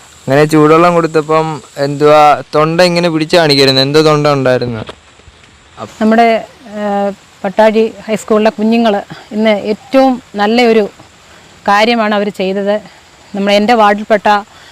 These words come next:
Speaker 2: ഒരു ലേഖ എന്ന് പറഞ്ഞ ആളുടെ ഭർത്താവ് ഷാജി നമ്മുടെ ഈ ചിറയിൽ, അമ്പലം ചിറയിൽ, ഏ, എങ്ങനെയോ വീണതാ. എങ്ങനെയാണെന്നുള്ള കാര്യം നമുക്കറിയത്തില്ല. പക്ഷേ ഈ കുഞ്ഞുങ്ങൾ നമ്മുടെ എൻ എസ് എസ് വോളണ്ടിയേഴ്സ്, അതായത് വി എച്ച് എസ് സിയിലെ, പട്ടാഴി വി എച്ച് എസ് സിയിലെ സ്കൂളിലെ കു-, കുട്ടികൾ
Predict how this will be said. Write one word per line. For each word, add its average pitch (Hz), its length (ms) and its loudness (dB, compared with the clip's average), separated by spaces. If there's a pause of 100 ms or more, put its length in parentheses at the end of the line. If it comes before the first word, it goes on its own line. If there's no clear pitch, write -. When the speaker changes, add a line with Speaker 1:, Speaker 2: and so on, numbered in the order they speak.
(160)
Speaker 2:
ഒരു 214 160 0
ലേഖ 202 280 2
എന്ന് 220 260 0
പറഞ്ഞ 208 240 -2
ആളുടെ 202 360 -2
ഭർത്താവ് 196 520 -2
ഷാജി 196 520 0 (540)
നമ്മുടെ 214 240 2
ഈ 220 120 2
ചിറയിൽ, 220 440 2
അമ്പലം 214 380 -2
ചിറയിൽ, 202 320 0
ഏ, - 640 -8 (400)
എങ്ങനെയോ 240 420 0
വീണതാ. 254 460 2 (260)
എങ്ങനെയാണെന്നുള്ള 226 600 0
കാര്യം 233 260 0
നമുക്കറിയത്തില്ല. 214 760 0 (600)
പക്ഷേ 240 260 0
ഈ 240 120 0
കുഞ്ഞുങ്ങൾ 269 500 2
നമ്മുടെ 240 280 0
എൻ 233 180 0
എസ് 233 100 -2
എസ് 254 140 -2
വോളണ്ടിയേഴ്സ്, 226 480 2
അതായത് 220 300 2
വി 226 100 0
എച്ച് 226 180 -2
എസ് 220 100 -2
സിയിലെ, 196 580 -4
പട്ടാഴി 214 300 0
വി 214 60 0
എച്ച് 220 160 -2
എസ് 208 80 -8
സിയിലെ 220 140 -4
സ്കൂളിലെ 208 380 0
കു-, 208 300 -8
കുട്ടികൾ 190 340 -2